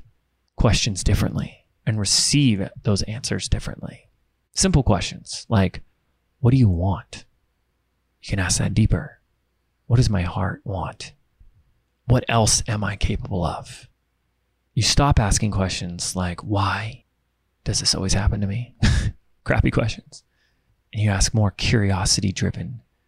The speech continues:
possibility-driven, outcome-oriented questions like, "What would it look like to do this and that? How might I create this?"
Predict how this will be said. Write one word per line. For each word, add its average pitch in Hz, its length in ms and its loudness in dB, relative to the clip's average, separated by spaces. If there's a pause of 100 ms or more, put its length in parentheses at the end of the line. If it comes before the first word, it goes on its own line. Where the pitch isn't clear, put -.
(140)
possibility-driven, - 1700 0 (140)
outcome-oriented 101 1120 2
questions - 580 -2
like, 98 440 0 (300)
"What 107 460 4
would 107 220 6
it - 200 0
look 107 320 4
like 85 520 -2 (920)
to 107 140 2
do 92 200 2
this - 600 -2 (180)
and 110 280 0
that? - 440 -6 (400)
How 123 360 2
might 104 480 4
I 92 500 -2 (320)
create 98 500 0
this?" - 600 -2